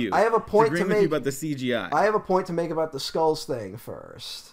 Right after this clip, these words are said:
Speaker 1: Okay, okay,
Speaker 2: Remember
Speaker 1: okay.
Speaker 2: when the Blair Witch was just the woods or whatever like that,
Speaker 1: Mm-hmm.
Speaker 2: and people got surprised and they responded really well, and then the movie came out and it was bad?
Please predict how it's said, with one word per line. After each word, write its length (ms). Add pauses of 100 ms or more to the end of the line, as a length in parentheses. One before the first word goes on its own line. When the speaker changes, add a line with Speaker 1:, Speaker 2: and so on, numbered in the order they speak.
(240)
Speaker 1:
Okay, 240
okay, 300
Speaker 2:
Remember 320
Speaker 1:
okay. 80
Speaker 2:
when 360
the 280
Blair 340
Witch 380
was 180
just 320
the 120
woods 680
or 120
whatever 340
like 240
that, 480 (340)
Speaker 1:
Mm-hmm. 200
Speaker 2:
and 180
people 220
got 180
surprised 580
and 120
they 80
responded 560
really 200
well, 260
and 80
then 60
the 60
movie 200
came 200
out 160
and 80
it 20
was 120
bad? 480